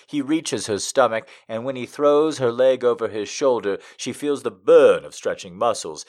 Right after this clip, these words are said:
He must notice that she's barely on tiptoe, hands gripping his head for purchase, because he grips her other thigh and shifts her over his shoulders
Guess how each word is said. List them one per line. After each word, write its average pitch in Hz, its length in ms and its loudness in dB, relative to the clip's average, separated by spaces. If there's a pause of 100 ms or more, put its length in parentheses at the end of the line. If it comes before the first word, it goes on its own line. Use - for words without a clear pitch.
(180)
He 160 280 -6
must 139 320 2
notice 123 540 2
that 87 180 -4
she's 117 300 -12
barely 92 680 2
on 90 320 -8
tiptoe, - 600 -6 (220)
hands 139 400 0
gripping 131 360 -4
his 101 180 -10
head 101 360 -2
for - 160 -20
purchase, 104 600 -2 (220)
because 117 300 -4
he 113 80 -12
grips 131 420 -6
her 120 160 -4 (100)
other 123 240 0
thigh 92 420 0 (200)
and 104 180 -12
shifts - 380 -4
her - 240 -2
over 131 300 4
his 101 160 -4
shoulders 101 480 -2